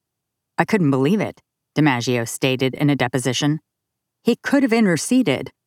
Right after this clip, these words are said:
and at least saved some of those victims." Rick Swearingen, who was then the commissioner of the Florida Department of Law Enforcement,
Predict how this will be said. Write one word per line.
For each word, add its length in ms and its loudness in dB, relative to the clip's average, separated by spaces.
and 120 4
at 100 0
least 480 -2
saved 540 -2
some 280 0
of 100 0
those 240 0
victims." 640 -8
Rick 200 0
Swearingen, 640 0
who 80 6
was 160 2
then 220 4
the 80 0
commissioner 600 2
of 180 -2
the 60 -4
Florida 340 0
Department 500 0
of 140 0
Law 180 2
Enforcement, 640 -2